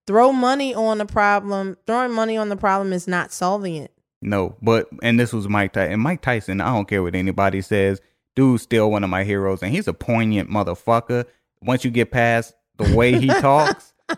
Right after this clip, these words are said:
Speaker 2: But, man, I love that dude. And he said, um, "Okay, yeah, the money might not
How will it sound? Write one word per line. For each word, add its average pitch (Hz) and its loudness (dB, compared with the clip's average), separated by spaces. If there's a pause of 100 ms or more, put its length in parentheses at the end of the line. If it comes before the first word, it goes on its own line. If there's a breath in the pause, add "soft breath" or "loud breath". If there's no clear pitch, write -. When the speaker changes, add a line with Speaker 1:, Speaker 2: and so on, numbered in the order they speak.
(240)
Speaker 2:
But, 113 2
man, 113 2
I 131 4
love 120 2
that 90 0
dude. 87 -6 (120)
And 104 0 (380)
he 131 0
said, 110 2
um, 90 0
"Okay, 104 -2
yeah, 98 -4
the 87 -8
money 107 -4
might 101 -2
not 98 -2